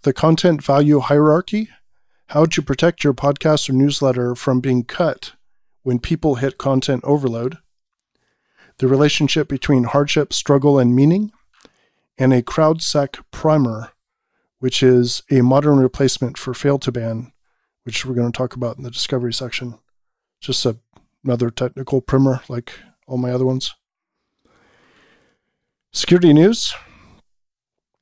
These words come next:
Multiple law enforcement groups are preparing for election-related unrest by limiting the ability to take time off in the weeks before and after the election.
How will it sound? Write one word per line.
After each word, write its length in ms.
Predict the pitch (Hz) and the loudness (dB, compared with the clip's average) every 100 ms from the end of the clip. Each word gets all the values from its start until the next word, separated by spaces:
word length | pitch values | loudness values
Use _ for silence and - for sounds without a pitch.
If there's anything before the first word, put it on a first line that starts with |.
| - - - - - | -20 -20 -20 -20 -2
Multiple 440 | 151 151 - 165 | 0 0 2 4
law 180 | 151 151 | 6 6
enforcement 540 | 160 151 160 - 143 135 | 4 4 2 2 0 2
groups 320 | 151 160 - - | 2 2 -2 0
are 160 | 147 | 0
preparing 520 | 143 139 - 151 156 | 0 -2 0 2 4
for 200 | 147 143 | 2 2
election-related 960 | 127 127 160 - 170 147 135 135 135 127 | 2 2 0 0 0 0 2 2 2 0
unrest 720 | 139 131 123 139 - - - | 0 0 2 0 0 -6 -6
by 160 | - 127 | -4 -2
limiting 520 | 123 147 165 160 151 | 0 2 4 4 2
the 100 | 135 | 2
ability 480 | 123 135 135 127 127 | 0 2 2 2 -2
to 160 | - | -6
take 240 | 131 147 147 | -8 -8 -6
time 280 | 147 135 123 | -6 -4 -4
off 480 | 131 156 - - - _ _ _ _ - | 0 0 -2 -10 -16 _ _ _ _ -4
in 140 | 131 | 0
the 80 | 131 | 2
weeks 260 | 131 131 - | 2 0 -2
before 540 | 127 123 - 160 170 | -2 -2 2 4 4
and 120 | 143 | 4
after 360 | 131 135 - 127 | 0 -4 -2 -4
the 100 | 120 | -4
election. 480 | 117 131 - 139 | -4 -6 -6 -12